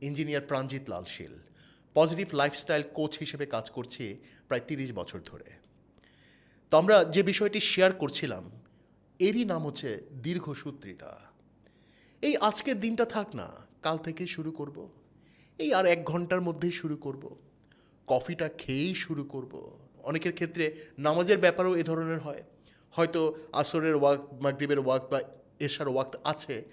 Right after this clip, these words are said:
কিন্তু তিনি ঠিক করছেন যে, "না, আগামীকাল ফজর থেকে শুরু করব।" ফজরে হয়তো উঠতে পারলেন না, ওই দিনে সারাদিনের নামাজই আর পড়া হলো না। আবার অনেক শিক্ষার্থীদের ক্ষেত্রে একটা জিনিস কমন আপনারা দেখবেন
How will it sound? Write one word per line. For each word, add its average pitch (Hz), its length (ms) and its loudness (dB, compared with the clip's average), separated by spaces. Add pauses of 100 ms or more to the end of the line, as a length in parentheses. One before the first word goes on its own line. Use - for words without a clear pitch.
(200)
কিন্তু 202 160 0
তিনি 196 280 -2
ঠিক 190 200 -8
করছেন 170 320 -2
যে, 160 80 2
"না, 151 80 2
আগামীকাল 147 480 0 (100)
ফজর 151 240 2
থেকে 123 260 -4
শুরু 101 260 -10
করব।" 101 340 -14 (520)
ফজরে 139 300 0
হয়তো 147 240 -2
উঠতে 160 180 -6
পারলেন 180 320 2
না, 220 300 -4
ওই 131 140 -8
দিনে 139 220 -4
সারাদিনের 131 500 -6
নামাজই 131 440 -6
আর 110 140 -4
পড়া 85 180 -8
হলো 82 240 -14
না। - 300 -20 (1700)
আবার 233 220 10
অনেক 233 180 8
শিক্ষার্থীদের 233 580 2
ক্ষেত্রে 196 520 0
একটা 170 300 -2
জিনিস 190 260 -2
কমন 147 400 -2
আপনারা 143 300 -2
দেখবেন 120 400 -4